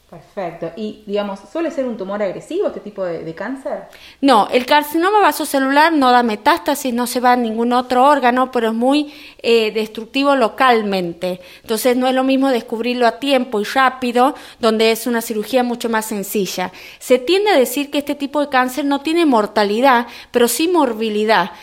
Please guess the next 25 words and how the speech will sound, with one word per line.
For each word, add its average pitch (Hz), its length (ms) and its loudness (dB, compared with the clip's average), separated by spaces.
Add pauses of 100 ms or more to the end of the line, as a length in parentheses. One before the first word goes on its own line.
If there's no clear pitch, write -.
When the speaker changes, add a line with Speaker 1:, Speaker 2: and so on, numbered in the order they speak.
(160)
Speaker 2:
Aquel 269 300 -2
paciente 294 420 0
que 269 80 -4
presenta 262 500 -2
un 220 80 -6
carcinoma 233 460 0
vasocelular 240 600 2
generalmente 247 480 -4
tiene 262 320 -2
ca-, - 300 -2 (100)
tiene 269 600 -4
posibilidad 285 560 2
de 285 60 2
tener 262 320 0
otro 285 300 2
cáncer 233 340 -2
de 226 80 -4
piel, 233 420 -2 (200)
generalmente 226 480 -2
vasocelular, 240 800 0
en 226 100 -4
los 220 80 -4
próximos 220 460 -6
dos 190 220 -4
años. 185 400 -8